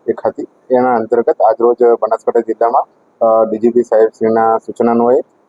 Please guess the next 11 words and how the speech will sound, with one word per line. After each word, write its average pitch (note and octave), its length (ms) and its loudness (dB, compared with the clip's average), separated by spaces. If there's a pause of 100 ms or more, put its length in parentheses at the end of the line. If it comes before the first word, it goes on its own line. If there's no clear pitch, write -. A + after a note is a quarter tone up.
અને A#2 200 0
માનનીય A#2 340 0
રેન્જ A2+ 220 0
વડાશ્રી A#2+ 340 0
અને A#2 140 2
જિલ્લા A2+ 240 -2
પોલીસ A2+ 260 -4
વડાશ્રીની, A2+ 460 0 (420)
અ, G#2+ 180 2
માર્ગદર્શન A2 540 -4
હેઠળ G#2+ 280 -4